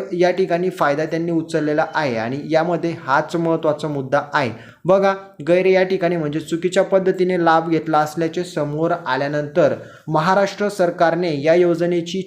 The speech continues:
छाननी करण्याचा निर्णय घेतला. छाननी दरम्यान या योजनेतून जवळपास पाच लाख, किती, पाच लाख या ठिकाणी महिला अपात्र झाल्या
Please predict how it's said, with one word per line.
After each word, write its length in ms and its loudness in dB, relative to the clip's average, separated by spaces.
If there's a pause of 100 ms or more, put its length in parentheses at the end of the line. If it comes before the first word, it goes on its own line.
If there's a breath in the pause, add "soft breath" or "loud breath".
छाननी 380 -2
करण्याचा 560 0
निर्णय 400 -2
घेतला. 400 0 (400 loud breath)
छाननी 380 0
दरम्यान 480 2 (160)
या 340 2
योजनेतून 720 4
जवळपास 680 2 (200)
पाच 380 2
लाख, 640 0
किती, 500 -4 (540 loud breath)
पाच 440 0
लाख 400 0 (440)
या 160 2
ठिकाणी 360 0
महिला 400 4
अपात्र 500 0
झाल्या 320 -2